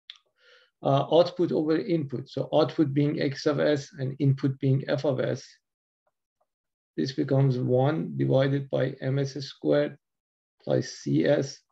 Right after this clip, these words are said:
plus K. And this is called the transfer function of the system. Transfer function. And this is exactly what I want to show you on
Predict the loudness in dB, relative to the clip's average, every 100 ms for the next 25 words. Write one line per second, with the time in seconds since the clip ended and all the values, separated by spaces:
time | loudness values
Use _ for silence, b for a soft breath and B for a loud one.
0 | _ -6 -6 -4 0 0 -2 -8 _ _
1 | _ _ -4 0 2 2 -2 2 4 4
2 | 0 -2 0 0 0 0 2 2 0 -4
3 | -4 -6 -4 -4 -4 -8 -8 -6 -8 -6
4 | -6 -8 -14 _ _ _ _ _ _ _
5 | _ _ _ _ _ _ _ _ _ _
6 | _ _ _ _ _ -4 -2 -2 -2 -4
7 | -4 -6 -6 -2 -2 -2 -4 -6 -6 -2
8 | -2 -2 -2 0 0 0 -2 -4 -4 -2
9 | 0 -2 -2 -2 -2